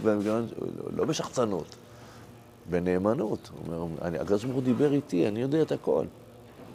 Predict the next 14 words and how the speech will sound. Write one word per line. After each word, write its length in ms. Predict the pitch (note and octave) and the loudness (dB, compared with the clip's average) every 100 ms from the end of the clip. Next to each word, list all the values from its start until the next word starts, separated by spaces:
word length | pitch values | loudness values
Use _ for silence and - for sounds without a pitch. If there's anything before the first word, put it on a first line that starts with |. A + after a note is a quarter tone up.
| - | -4
אז 140 | F2+ | 0
אני 240 | F#2 G2+ G#2+ | 2 2 4
מעביר, 600 | G#2+ - G2+ F#2 D#3+ G#2+ | 6 6 4 4 2 2
אני 120 | G#2+ | 0
רוצה 200 | G#2 C#3+ | 2 4
להעביר 420 | C3+ A2+ C3+ D#3+ | 6 6 4 2
את 80 | C#3+ | 4
זה 180 | C#3 E3 | 4 4
הלאה 140 | F#3+ | 4
לדור 380 | D3+ C#3 E3+ E3+ | 4 4 6 6
הבא 200 | D#3 - | 6 4
בצורה 300 | D#3 - C#3+ | 2 0 0
הכי 140 | D#3+ | 0
מדויקת." 520 | D#3+ D3+ E3+ D#3 B2 | -2 0 0 0 -4